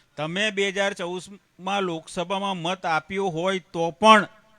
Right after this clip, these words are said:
તમારે ફોર્મ ભરવું ફરજિયાત છે ને ફોર્મ સાથે તમારો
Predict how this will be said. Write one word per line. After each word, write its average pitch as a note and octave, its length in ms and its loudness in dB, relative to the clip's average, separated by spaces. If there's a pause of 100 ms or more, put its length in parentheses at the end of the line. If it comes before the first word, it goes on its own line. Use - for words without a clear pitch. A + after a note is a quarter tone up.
(300)
તમારે F#3 400 0
ફોર્મ G3 440 -4
ભરવું F3+ 380 -2
ફરજિયાત E3+ 800 -4
છે F#3+ 340 -8 (1040)
ને C#3 60 -14
ફોર્મ F#3 340 -8
સાથે F#3 320 -4
તમારો F#3 480 -6